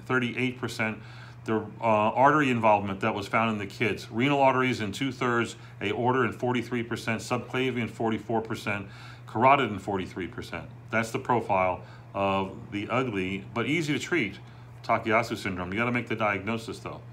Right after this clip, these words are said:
Today's, uh, actually yesterday's New England Journal article on oral or I V antibiotics for bone and joint infections. A twenty-three, twenty-four multi-center U K study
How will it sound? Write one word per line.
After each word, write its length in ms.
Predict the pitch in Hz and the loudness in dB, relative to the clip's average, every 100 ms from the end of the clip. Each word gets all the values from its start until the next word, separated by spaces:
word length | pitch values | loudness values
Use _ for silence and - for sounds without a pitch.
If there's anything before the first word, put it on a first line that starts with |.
| - - - - - - | -18 -18 -18 -18 -18 -16
Today's, 560 | - 143 160 175 - - | 0 4 6 4 2 -2
uh, 200 | 131 131 | 2 4
actually 260 | 135 135 123 | 2 2 2
yesterday's 580 | 135 - 127 107 95 104 | 2 2 2 2 0 -4
New 220 | 110 123 | 0 2
England 240 | 139 135 120 | 2 2 2
Journal 320 | 127 151 135 | 2 2 2
article 580 | 104 107 110 113 113 113 - - - | 2 2 0 0 0 -2 -8 -10 0
on 300 | 120 120 123 | 4 6 4
oral 480 | 117 117 123 127 - | 4 6 6 4 0
or 160 | 120 | 0
I 220 | 107 107 113 | 4 2 2
V 140 | 113 | 2
antibiotics 440 | 110 113 95 101 | 2 2 2 2
for 120 | - 98 | -2 -2
bone 280 | 98 92 | 0 0
and 100 | 101 | -2
joint 280 | 98 143 151 | -2 -2 -2
infections. 640 | 101 - 95 - 80 78 98 | -6 -6 -6 -6 -12 -12 -12
A 40 | |
twenty-three, 1160 | - - 143 143 139 139 135 - - - 139 139 | -8 0 2 2 0 0 -2 -6 -16 -6 -4 -2
twenty-four 720 | - 139 127 117 - 135 131 | -2 0 0 -2 -4 0 2
multi-center 640 | 120 127 135 123 131 127 113 | 2 2 2 -2 0 0 0
U 280 | 104 139 | -2 -2
K 240 | 143 127 110 | -2 0 0
study 560 | - - 127 110 107 | -2 0 2 2 -2